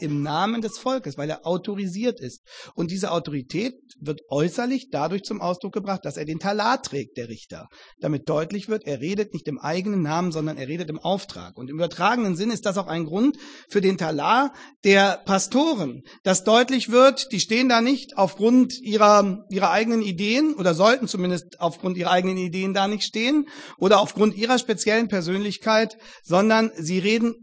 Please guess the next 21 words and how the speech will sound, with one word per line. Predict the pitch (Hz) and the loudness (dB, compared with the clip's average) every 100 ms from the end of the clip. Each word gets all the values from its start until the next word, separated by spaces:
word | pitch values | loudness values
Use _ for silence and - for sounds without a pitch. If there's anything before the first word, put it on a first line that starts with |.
| - | -4
im | 196 - | -4 2
Auftrag. | 220 240 - 131 113 - - | 6 6 4 -10 -12 -16 -16
Es | - 165 | -12 -6
ist | 165 | -2
nicht | 220 - | 0 0
so | |
entscheidend, | 202 185 208 208 208 | -2 0 2 2 2
was | 190 - | -4 -4
für | 185 | -6
eine | |
Krawatte | 175 175 220 233 | -4 -2 0 0
sie | 214 | -6
drunter | 196 208 220 | -4 -2 2
haben | 208 208 | 2 2
und | 175 165 | -2 -6
was | - | -10
für | |
einen | 156 | -6
Anzug | 175 202 202 | -4 -4 -8
sie | 220 | -8
tragen, | 185 220 214 240 | -4 2 4 2